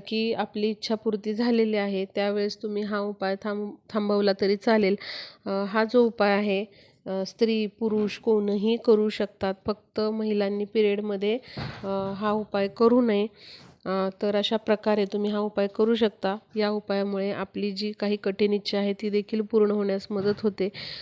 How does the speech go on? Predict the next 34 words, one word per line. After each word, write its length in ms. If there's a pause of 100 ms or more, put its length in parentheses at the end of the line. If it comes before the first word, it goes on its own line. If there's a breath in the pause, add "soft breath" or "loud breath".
(220 loud breath)
धनप्राप्तीचे 920
जर 180
काही 500 (180)
अडचणी 480
येत 180
असतील, 420 (340 loud breath)
व्यवसाय 360
व्यवस्थित 400
चालत 380
नसेल, 280
नोकरीमध्ये 580
प्रमोशन 480
होत 140 (100)
नसेल 400
किंवा 300 (360 loud breath)
नोकरी 380
लागत 340
नसेल, 400 (500 loud breath)
तरी 200
देखील 460
तुम्ही 240
हा 160
उपाय 380
करू 280
शकता. 340
तुमच्या 360
मुलांसाठी 720
देखील 380
तुम्ही 200
हा 60
उपाय 300
करू 240
शकता. 320
आई-वडिलांनी 760